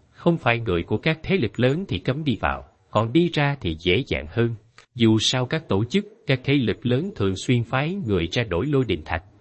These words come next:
quả thật không ít người ra ra vào vào. "Đội trưởng," năm người họ định đi mau mau đuổi theo nhanh lên, nhanh nhanh một chút. Một tiểu đội dưới trướng Cửu Hoàng tử Điện Hạ đã sớm được chuẩn bị từ trước,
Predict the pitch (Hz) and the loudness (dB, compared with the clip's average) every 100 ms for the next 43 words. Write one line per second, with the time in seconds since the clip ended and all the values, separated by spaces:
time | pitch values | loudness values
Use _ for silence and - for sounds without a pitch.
0 | - 104 98 139 - 98 - 139 156 185 | -8 -2 -2 -4 -6 -8 -2 -2 0 -4
1 | - 87 78 - 120 113 113 - 71 67 | -2 -2 -2 -2 -4 -2 -4 -2 -6 -4
2 | 90 76 73 - 101 95 98 92 85 175 | -4 -4 -8 -4 2 2 2 -2 -2 -6
3 | - _ 160 175 139 95 82 - 107 113 | -14 _ -2 0 2 2 0 0 -4 -2
4 | 95 120 131 117 127 135 135 117 110 151 | -6 -4 -4 -2 -2 -2 -2 0 0 -2
5 | 127 123 123 127 120 113 120 - 143 147 | -2 0 -2 0 0 -2 -6 -2 0 2
6 | 143 143 123 85 - 185 - _ _ - | 0 0 -2 -4 0 -2 -2 _ _ 0
7 | 123 123 127 151 101 104 120 165 165 156 | 0 2 0 2 2 2 0 -2 2 0
8 | 208 - 117 135 107 101 - 98 123 165 | 0 0 0 0 -2 -4 -2 -2 0 -2
9 | 101 92 82 85 - _ _ - 101 123 | -4 -4 -4 -6 -8 _ _ -4 -2 -2
10 | - 156 202 117 95 - 110 143 87 90 | 0 0 0 -2 -2 -2 -2 -2 -4 -2
11 | 85 82 135 | -4 0 2